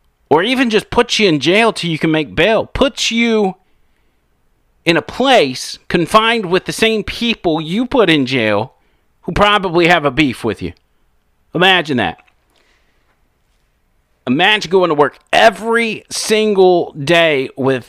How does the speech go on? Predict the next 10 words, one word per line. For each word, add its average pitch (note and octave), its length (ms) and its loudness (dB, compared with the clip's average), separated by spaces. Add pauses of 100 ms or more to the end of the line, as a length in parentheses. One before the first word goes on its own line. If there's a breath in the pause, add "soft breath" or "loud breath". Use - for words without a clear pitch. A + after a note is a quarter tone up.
(200)
that D3+ 320 0
threat C#3+ 280 0
hanging B2+ 280 -4
over A#2 160 -4
your G#2 160 -4
head. G2+ 240 -4 (2000)
My D3 100 2
point B3 500 0
in D#3 220 0
that A#2+ 380 -2